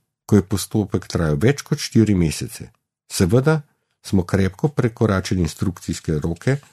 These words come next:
ugotavljali tudi več zadevah s polnoletnimi strankami.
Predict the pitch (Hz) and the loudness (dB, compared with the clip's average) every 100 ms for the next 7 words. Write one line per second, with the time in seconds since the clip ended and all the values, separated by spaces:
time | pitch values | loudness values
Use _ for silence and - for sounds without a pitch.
0 | _ 107 104 98 87 82 80 - 78 73 | _ 0 0 2 2 2 0 0 -2 0
1 | 101 - 113 104 98 104 - - - - | -2 -2 -2 0 0 -2 -6 -20 -8 -2
2 | 92 85 92 110 - 73 117 - - 65 | 2 2 2 2 2 0 0 -2 -2 -2
3 | - 123 110 | -4 -10 -12